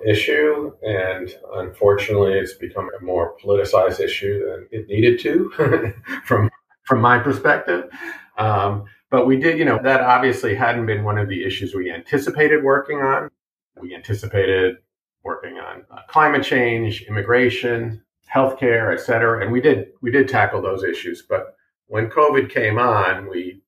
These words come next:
shifted lanes and did a couple of rounds of work on it. The work we did was early on, um, in the spring when it was first coming on. And at that point, there was significant common ground about the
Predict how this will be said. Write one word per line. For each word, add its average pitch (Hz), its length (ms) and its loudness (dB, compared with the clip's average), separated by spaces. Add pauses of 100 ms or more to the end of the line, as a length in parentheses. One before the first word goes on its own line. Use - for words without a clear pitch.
shifted - 680 -2
lanes 95 520 -4
and 85 300 -10 (400)
did - 160 4
a 113 100 2
couple 113 300 0
of 107 80 4
rounds 101 320 -2
of - 160 -14
work 104 340 -4
on 80 220 -10
it. - 80 -8 (420)
The 135 120 0
work 170 260 4
we 156 140 2
did 131 180 4
was 107 140 2
early 110 380 4
on, 101 420 0 (100)
um, 90 460 -6
in 101 80 -10
the - 80 -10
spring 101 420 0 (280)
when 90 120 -16
it - 80 -18
was - 80 -18
first 95 380 -4
coming 92 280 -12
on. 87 380 -12 (460)
And 120 120 2
at 139 140 4
that 160 220 4
point, 139 280 4
there 120 120 4
was 123 280 6
significant 117 560 0
common 101 300 0
ground 95 460 -2 (280)
about 90 540 -4 (140)
the 90 100 -12